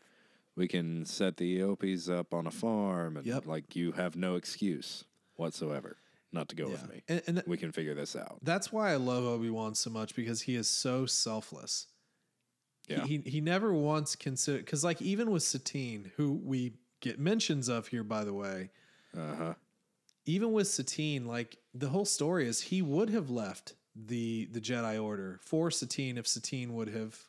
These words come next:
Speaker 2: allowed it, and she didn't. And that was the last time he ever thought about doing something selfish. You know what I mean? That was his one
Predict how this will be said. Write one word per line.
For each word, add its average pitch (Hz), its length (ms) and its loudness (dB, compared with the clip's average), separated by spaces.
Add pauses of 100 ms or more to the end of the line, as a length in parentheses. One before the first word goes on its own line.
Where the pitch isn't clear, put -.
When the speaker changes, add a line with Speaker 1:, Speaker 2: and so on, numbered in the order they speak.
Speaker 2:
allowed 135 340 2
it, 110 140 -4
and 110 100 -10
she 107 340 -2 (220)
didn't. 123 400 -4 (1500)
And 131 160 0
that 160 140 4
was 170 120 4
the 151 100 4
last 151 360 4
time 156 300 2
he 143 180 2
ever 135 240 2
thought 139 300 2
about 127 260 0
doing 127 320 -2
something 123 680 -2
selfish. - 680 -2 (320)
You 127 120 -2
know 127 100 2
what 127 120 2
I 120 60 0
mean? 120 220 -2
That 135 240 2
was 160 180 4
his 135 180 2
one 139 440 0